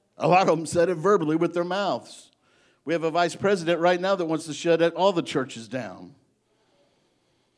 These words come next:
It's not been that long ago that you could remember when churches would have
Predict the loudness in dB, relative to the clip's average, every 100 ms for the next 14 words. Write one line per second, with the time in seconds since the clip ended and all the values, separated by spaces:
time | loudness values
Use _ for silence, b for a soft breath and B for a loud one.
0 | _ _ _ _ _ _ _ _ _ b
1 | b b b b b b b b b b
2 | b b b _ _ _ -20 -10 -8 -4
3 | -2 0 0 0 -4 -6 -4 -4 -2 -6
4 | -10 -8 -4 -4 -4 -6 -6 -6 -6 -8
5 | -12 -8 -4 -4 -6